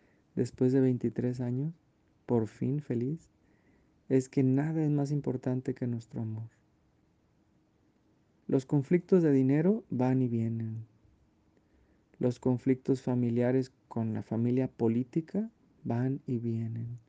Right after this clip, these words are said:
Las muertes van y vienen. Los conflictos con nuestro hijo van y vienen.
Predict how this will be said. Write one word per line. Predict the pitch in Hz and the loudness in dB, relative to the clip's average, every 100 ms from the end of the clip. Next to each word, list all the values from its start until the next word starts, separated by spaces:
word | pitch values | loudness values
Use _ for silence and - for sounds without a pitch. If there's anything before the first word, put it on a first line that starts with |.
| _ _ _ _ _ _ _ _ _ _ _ | _ _ _ _ _ _ _ _ _ _ _
Las | 117 117 | -2 0
muertes | 117 117 123 123 120 - 123 117 120 - _ - | 0 2 2 0 -2 -6 -6 -6 -10 -16 _ -8
van | 123 120 117 120 | -6 -4 -4 -6
y | 113 | -6
vienen. | 113 117 113 113 117 117 - _ _ _ _ _ _ _ _ _ _ _ _ _ _ _ _ _ _ | -6 -6 -6 -8 -10 -14 -18 _ _ _ _ _ _ _ _ _ _ _ _ _ _ _ _ _ _
Los | - 131 | -4 0
conflictos | 151 131 156 151 151 | 2 2 2 2 0
con | - 135 | 0 0
nuestro | 131 - 127 | 0 0 2
hijo | 131 135 - 120 - | 4 2 0 -4 -4
van | 117 120 127 123 | -4 -2 -2 -4
y | 117 | -6
vienen. | 110 110 113 110 117 120 | -6 -6 -8 -8 -10 -12